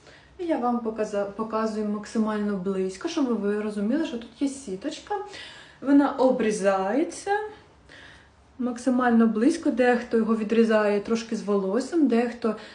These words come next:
залишає пару міліметрів, щоб коли фіксувати, щоб цей перехід був максимально непомітний. Деякі дівчата взагалі отут так вищипують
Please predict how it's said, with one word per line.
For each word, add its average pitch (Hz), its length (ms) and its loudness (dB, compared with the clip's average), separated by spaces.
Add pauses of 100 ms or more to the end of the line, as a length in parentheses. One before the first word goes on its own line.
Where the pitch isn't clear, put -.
залишає 220 500 0 (100)
пару 226 320 4
міліметрів, 214 640 0
щоб 208 480 -2 (460)
коли 226 260 4
фіксувати, 226 1120 0 (880)
щоб 220 260 0
цей 233 120 -2
перехід 226 520 -2
був 226 100 0
максимально 233 880 0
непомітний. 202 640 -6
Деякі 320 360 0
дівчата 269 420 -6
взагалі 214 340 -6
отут 214 220 -6
так 214 260 -2
вищипують 269 680 -6